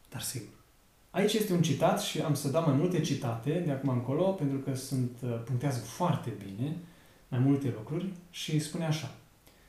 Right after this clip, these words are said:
Să aruncăm o pietricică într-un lac și se va forma un mic val concentric și apoi altul.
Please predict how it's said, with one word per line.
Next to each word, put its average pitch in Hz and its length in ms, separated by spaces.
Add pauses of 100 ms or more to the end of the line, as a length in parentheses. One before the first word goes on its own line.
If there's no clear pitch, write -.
Să - 140
aruncăm 175 280
o 220 80
pietricică 196 640
într-un 147 360
lac 120 340
și - 180
se 151 140
va 151 120
forma 170 340
un 156 160
mic 196 180
val 143 600
concentric 202 640
și - 120
apoi 190 520
altul. - 340